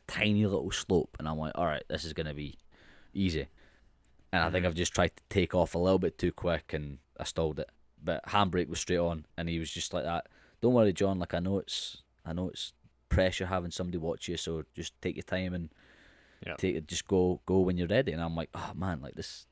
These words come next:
Speaker 1: this is just so chill." But I thought I'd actually failed, like, 'cause he was hardly touching any of the,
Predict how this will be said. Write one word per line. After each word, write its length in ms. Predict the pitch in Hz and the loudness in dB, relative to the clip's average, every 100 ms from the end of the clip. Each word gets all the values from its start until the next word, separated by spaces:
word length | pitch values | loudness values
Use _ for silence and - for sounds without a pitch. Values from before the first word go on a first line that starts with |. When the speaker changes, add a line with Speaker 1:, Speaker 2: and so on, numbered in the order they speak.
| - | -14
Speaker 1:
this 200 | 82 - | -12 -10
is 80 | 87 | -10
just 200 | 87 - | -8 -4
so 160 | 87 | -4
chill." 340 | 80 90 82 76 - - | -2 -2 -2 -6 -14 -4
But 160 | 92 - | -2 0
I 100 | 92 | 0
thought 240 | - 120 127 | 4 6 6
I'd 100 | 110 | 6
actually 280 | 104 - 87 | 2 2 0
failed, 340 | - 95 85 - | 4 4 4 0
like, 280 | 78 - - _ - _ _ _ - | -4 -4 -10 _ -20 _ _ _ -2
'cause 140 | 85 | 0
he 80 | 87 | 2
was 180 | 87 - | 2 4
hardly 340 | 98 101 95 95 | 8 8 8 2
touching 360 | 101 - 90 | 2 2 0
any 220 | 87 87 | 2 2
of 60 | 82 | 2
the, 260 | 82 76 | 2 0